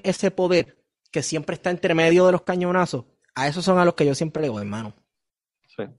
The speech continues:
Speaker 1: Al final del día yo le voy a esa gente, a que sobrevivan y que salgan bien. Este, y Estados Unidos debe estar provocando,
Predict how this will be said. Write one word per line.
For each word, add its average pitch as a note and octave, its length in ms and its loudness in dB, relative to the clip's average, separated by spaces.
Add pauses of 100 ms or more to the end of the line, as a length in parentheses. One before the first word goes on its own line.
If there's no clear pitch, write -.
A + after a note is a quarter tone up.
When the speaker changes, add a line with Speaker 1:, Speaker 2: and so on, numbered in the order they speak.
(120)
Speaker 1:
Al B2+ 120 -2
final C#3 240 0
del D#3+ 140 4
día E3+ 160 4
yo C3 100 0
le C3 100 0
voy D3 140 2
a C3+ 100 2
esa C3+ 200 -6
gente, A2 280 -12
a A#2 80 -10
que C3 120 -4
sobrevivan C3+ 480 2
y D3 40 -4
que C3 100 -4
salgan B2+ 340 -2
bien. A2 200 -6 (540)
Este, C3 400 -2
y C3 80 0
Estados B2+ 320 -2
Unidos B3 200 0
debe G#3+ 80 0
estar A3+ 220 -6
provocando, D#3 540 -2